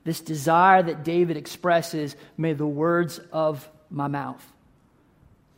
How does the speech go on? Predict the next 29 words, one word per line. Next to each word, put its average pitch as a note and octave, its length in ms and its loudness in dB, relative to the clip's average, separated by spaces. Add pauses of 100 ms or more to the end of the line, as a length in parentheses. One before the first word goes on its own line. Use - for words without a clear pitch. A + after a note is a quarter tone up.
(140)
So F#3 380 0
i-, - 20 -4
in G3 320 0
verses A3 320 2
one A3 240 4
through G#3+ 160 0
six, G3 320 0
David G#3+ 480 4
insists - 1000 -2
that E3+ 280 0 (220)
the E3 100 -4
creation F#3 880 0
tells A3+ 480 4
us F#3 460 4
about E3 480 0
the D#3+ 60 -6
Creator, D3 540 -6 (1000)
that E3 240 0
the, D#3+ 160 2 (120)
the D#3+ 100 0
design F3+ 680 2
demands G3 960 2
a E3+ 140 -2
designer, C#3+ 560 -6 (680)
that D#3+ 220 -2
there E3 360 2
is G#3+ 360 4
a F3+ 120 -4
God. D#3 540 -2